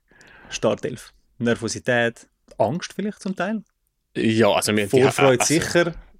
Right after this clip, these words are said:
Speaker 2: wir haben die Heim gespielt, äh, im vollen Joggeli, also wirklich, ähm, gegen den F C Z Derby. Also da ist, äh, habe nicht gewusst, was jetzt passiert, genau.
Speaker 1: <laughs>
Speaker 2: Ähm, ja, bin dann aber sehr gut im Match gekommen, gute Aktion gehabt, gerade am Anfang, ähm,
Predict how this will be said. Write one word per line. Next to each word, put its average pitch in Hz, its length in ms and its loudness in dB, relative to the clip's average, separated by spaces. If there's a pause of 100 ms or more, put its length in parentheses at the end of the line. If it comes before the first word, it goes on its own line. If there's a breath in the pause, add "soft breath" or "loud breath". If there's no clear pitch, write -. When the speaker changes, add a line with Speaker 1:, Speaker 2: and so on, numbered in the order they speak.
Speaker 2:
wir 117 120 -2
haben 123 100 -2
die 104 120 -6
Heim 117 220 0
gespielt, 147 640 0
äh, 107 200 4
im 110 180 2
vollen 143 360 4
Joggeli, 135 540 4
also 107 220 2
wirklich, 117 340 0 (560 loud breath)
ähm, 101 560 2
gegen 107 260 0
den 101 140 4
F 123 140 -2
C 127 120 2
Z 113 300 2
Derby. 107 520 2
Also 98 220 -10
da 101 200 -12
ist, - 400 -10
äh, - 280 -8
habe 104 220 -14
nicht 107 160 -6
gewusst, - 420 -2
was 117 180 -4
jetzt 120 200 -4
passiert, 139 480 0
genau. 151 440 2 (100)
Speaker 1:
<laughs> - 100 -12
Speaker 2:
Ähm, 107 680 4 (540 loud breath)
ja, 117 220 4
bin 165 160 0
dann 143 140 4
aber 135 160 4
sehr 170 200 4
gut 170 220 4
im 156 100 4
Match 165 220 4
gekommen, 156 160 4
gute 151 320 4
Aktion 156 400 2
gehabt, 147 160 0
gerade 139 160 2
am 135 80 4
Anfang, 139 440 2 (120)
ähm, 110 420 2